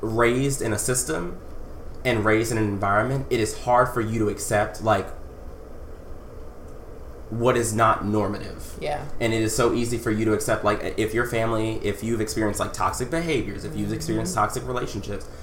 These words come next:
Speaker 1: it is so easy and natural for you to just assume that that's just the way it goes.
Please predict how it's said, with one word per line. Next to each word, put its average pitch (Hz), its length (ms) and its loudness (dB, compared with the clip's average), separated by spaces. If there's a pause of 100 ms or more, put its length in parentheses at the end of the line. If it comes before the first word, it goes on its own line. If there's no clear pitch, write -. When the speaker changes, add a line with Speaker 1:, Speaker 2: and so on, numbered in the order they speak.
(260)
Speaker 1:
it 131 80 6
is - 160 0
so 143 580 0
easy 139 560 2
and 104 160 2
natural 151 640 -4 (220)
for 143 100 6
you 135 100 6
to 127 80 -2
just 117 160 -4
assume 117 280 0
that 107 160 0
that's 101 240 -2
just 107 180 0
the 107 80 2
way 95 140 0
it - 120 -6
goes. - 140 -8